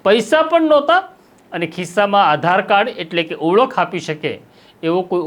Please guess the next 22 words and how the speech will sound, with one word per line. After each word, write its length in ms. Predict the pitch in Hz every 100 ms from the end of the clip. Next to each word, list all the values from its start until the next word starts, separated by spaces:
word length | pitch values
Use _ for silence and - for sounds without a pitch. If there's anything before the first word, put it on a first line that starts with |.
| 160
ઓળખનો 360 | 185 185 220 220
પુરાવો 400 | 165 165 185 214
પણ 240 | 208 180 175
નહોતો, 240 | 175 208
એટલે 120 | 202
ગુજરાતી 540 | 143 139 151 196 220 -
સમાજે 340 | 160 170 180 208 185
તેમને 220 | 180 208
ત્યાં 340 | 208 214 190 143
ન 160 | 170 147
લીધા. 280 | 104 117 110 - _ _ _ _ _ _ _ _ _ _ _ _ _ _ _ _
બધું 300 | 143 190 269
જ 80 | 285 208
નિયમ 280 | 170 202
પ્રમાણે 380 | 196 165 165 151 147
થયું, 200 | 151 247 - _ _ _ _ -
પણ 140 | 165
માણસની 480 | 156 165 196 196 202
કોઈ 180 | 202 180
કિંમત 400 | 170 165 190 196
ના 220 | 170 151 131
રહી. 140 | 117